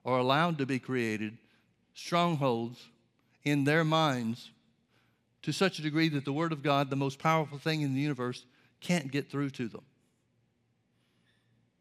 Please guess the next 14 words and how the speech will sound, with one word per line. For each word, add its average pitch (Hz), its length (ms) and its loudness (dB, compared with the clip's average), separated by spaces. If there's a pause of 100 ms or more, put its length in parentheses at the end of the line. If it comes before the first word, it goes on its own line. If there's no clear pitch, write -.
(2500)
Now, 131 140 2
I'm 127 80 2
sure 147 180 0
what 139 180 -2
they 135 140 2
were 117 140 -2
doing 151 280 0
would 120 120 -2
be 127 120 -2
called 135 320 0
and 120 200 -2
identified 123 540 -2
by 123 160 -2
some, 143 440 -2